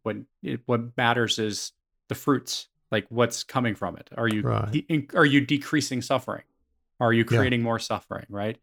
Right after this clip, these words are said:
Speaker 2: Yeah.
Speaker 1: And if you're not hurting people, if you're living, you know, in right relationship, um, to draw from other traditions, um, then whether that's Buddhist or Christian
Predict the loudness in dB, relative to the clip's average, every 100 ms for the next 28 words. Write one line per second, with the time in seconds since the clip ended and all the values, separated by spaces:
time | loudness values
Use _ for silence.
0 | -16 -18 _ -2 0 2 4 2 0 0
1 | 2 2 0 -2 -4 -4 -4 -4 -2 0
2 | 0 0 -6 _ _ _ _ -2 2 2
3 | 0 -4 -12 _ -4 0 4 4 4 2
4 | 2 2 0 -4 -2 -4 -6 _ _ _
5 | -6 -6 -6 2 2 4 2 2 2 0
6 | -2 -2 -4 -6 -8 _ _ 0 4 6
7 | 4 2 -6 _ _ _ _ _ -4 4
8 | 4 4 2 -4 _ _ _ _ 4 8
9 | 8 8 6 4 -4 -6 -6 -6 _ _
10 | 6 8 8 4 -2 -4 0 2 0 -2
11 | 0 0 0 0 2 0 -4